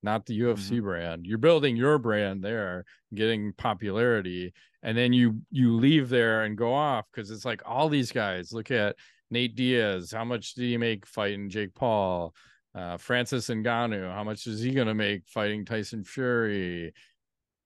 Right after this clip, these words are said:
Speaker 1: All these, uh, fucking Mike Perry's making eight million, and Mike Perry was not a top guy. It's just he found a really good niche for <laughs> himself. But it's like, build your, your brand in the U F C and go somewhere else and make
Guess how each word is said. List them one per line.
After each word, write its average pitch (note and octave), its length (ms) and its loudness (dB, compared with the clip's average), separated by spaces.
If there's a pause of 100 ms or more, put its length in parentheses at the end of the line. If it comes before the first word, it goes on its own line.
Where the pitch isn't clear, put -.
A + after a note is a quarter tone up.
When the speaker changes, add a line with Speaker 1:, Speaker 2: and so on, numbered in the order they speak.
(380)
Speaker 1:
All A2+ 200 2
these, A#2 200 -2
uh, A2+ 180 -2
fucking C3+ 340 -2
Mike A#2 240 0
Perry's B2+ 320 2
making A2+ 380 -4
eight A2+ 220 -4
million, A#2 420 2
and G#2+ 100 0
Mike A#2 240 0
Perry C3 340 0
was A2 300 -4
not A#2 440 -2 (100)
a A2+ 140 -2
top A#2 500 -2
guy. G#2+ 580 0 (480)
It's G#2+ 160 -10
just A2+ 220 -6
he B2+ 100 0
found B2 380 2
a G#2+ 100 2 (220)
really C3+ 260 4
good B2+ 200 2
niche D3+ 260 0
for C#3 140 -6
<laughs> - 100 -18
himself. - 720 -8 (840)
But A2 340 2 (180)
it's A2+ 160 -14
like, A#2+ 200 0 (100)
build C#3 260 2
your, C3 500 -2 (120)
your C#3+ 480 4
brand G2+ 560 -4
in F#2+ 140 -8
the G2 80 -8
U G2 140 -4
F F#2 80 -8
C G#2 260 -8
and F#2+ 160 -8
go F#2+ 240 -2
somewhere G2 340 -8
else F2+ 280 -8
and F#2 100 -12
make F2 160 -10